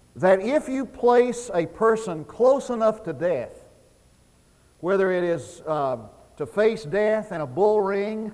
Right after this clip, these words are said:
you know, as a bullfighter, he, as you, if you know anything about Ernest Hemingway, he, he had a propensity to bullfights. Or if you placed a person in an encounter with an enemy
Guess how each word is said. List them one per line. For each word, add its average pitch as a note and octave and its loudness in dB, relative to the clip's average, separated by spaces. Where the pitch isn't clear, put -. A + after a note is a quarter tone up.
you E3 -8
know, F3+ -4
as D3 -6
a C3+ -8
bullfighter, C3 -4
he, C#3+ -14
as C#3 -6
you, D#3+ -6
if - -18
you E3 -12
know E3+ -4
anything F3+ -6
about E3 0
Ernest E3 -6
Hemingway, C3+ -8
he, C3 -12
he D3 -10
had D#3+ -2
a C#3+ -4
propensity D3+ -10
to B2+ -10
bullfights. A#2 -8
Or E3 0
if A#3+ -2
you A#3+ -6
placed A#3+ 0
a - -4
person A3 -6
in D#3+ -10
an D#3 -6
encounter A3 -4
with F3+ -2
an D3+ -4
enemy D3+ -2